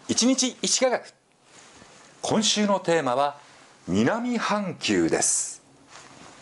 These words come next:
今、オリンピックが開かれているブラジルは南半球にあります。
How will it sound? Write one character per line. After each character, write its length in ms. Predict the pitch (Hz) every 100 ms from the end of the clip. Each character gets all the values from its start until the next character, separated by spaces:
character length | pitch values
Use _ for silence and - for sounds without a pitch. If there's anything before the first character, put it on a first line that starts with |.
| - - - - -
今、 480 | 101 95 90 117 - - -
オ 160 | 92
リ 140 | 110 202
ン 120 | 208
ピ 100 | 214
ッ 100 | 214
ク 140 | -
が 100 | 135
開 240 | 101 104 98
か 80 | 92
れ 100 | 82
て 140 | 80
い 100 | 76
る 100 | 73
ブ 120 | 67
ラ 120 | 90
ジ 140 | 95 101
ル 100 | 104
は 280 | 110 139 - - - - - - - -
南 360 | 92 147 208
半 280 | 190 202 190
球 180 | - 135
に 140 | 123
あ 80 | 101
り 100 | 110
ま 100 | 110
す。 300 | 104 - -